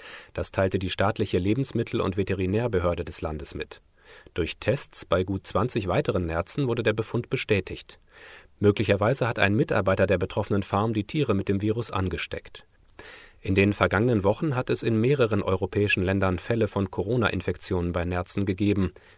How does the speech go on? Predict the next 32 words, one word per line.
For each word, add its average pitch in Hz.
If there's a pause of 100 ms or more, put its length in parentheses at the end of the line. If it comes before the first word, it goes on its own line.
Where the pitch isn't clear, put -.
unter 104
anderem 127
in 95
den 82
Niederlanden, 117
Frankreich 104
und 123
Dänemark. 82 (640)
In 87
dem 80
skandinavischen 90
Land 113
wurden 110
Millionen 110
Nerze 104
getötet, 120
nachdem 98
eine 95
mutierte 110
und 110
auf 107
den 101
Menschen 113
übertragbare 95
Form 107
von 95
sars 90
cov -
zwei 87
entdeckt -
worden 69
war. -